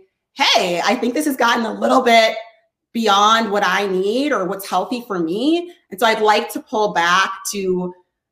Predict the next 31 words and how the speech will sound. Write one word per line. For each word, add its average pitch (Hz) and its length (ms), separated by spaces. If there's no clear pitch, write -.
how 202 240
I 247 80
used 381 320
to 220 120
work 208 480
or 202 500
a 208 60
more 233 300
reasonable 254 480
set 190 180
of 180 100
hours 180 460
for 190 180
me. 170 480
Any 277 220
questions 233 420
or 190 80
concerns?" 185 600
And, 226 140
like, 202 280
even 233 160
if 208 100
they 185 80
have 180 240
questions 208 300
or 233 60
concerns, 254 540
take 247 260
them, 196 240
don't 190 160
necessarily 185 800